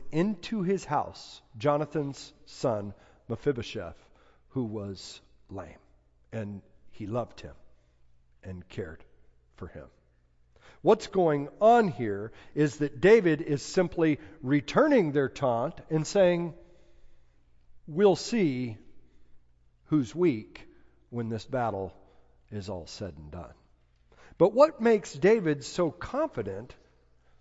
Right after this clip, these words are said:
that he will be able to take this fortified city? It's been attempted before by Israel, and they haven't been able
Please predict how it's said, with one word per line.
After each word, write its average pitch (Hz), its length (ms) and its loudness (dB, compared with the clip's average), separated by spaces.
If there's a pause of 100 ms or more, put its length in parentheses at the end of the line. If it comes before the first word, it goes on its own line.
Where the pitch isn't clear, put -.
(200)
that 156 120 0
he 214 120 -2
will 226 140 -2
be 156 180 0
able 156 240 0
to 139 80 -8
take 123 560 -4
this 131 160 -4
fortified 139 640 -8 (320)
city? - 380 -12 (1600)
It's 165 200 -4
been 214 200 2
attempted 147 500 -4 (300)
before 123 640 -8 (480)
by 123 160 -4
Israel, 120 560 -6 (1600)
and 147 120 -2
they 143 80 0
haven't 165 280 2
been 151 100 0
able 143 380 -2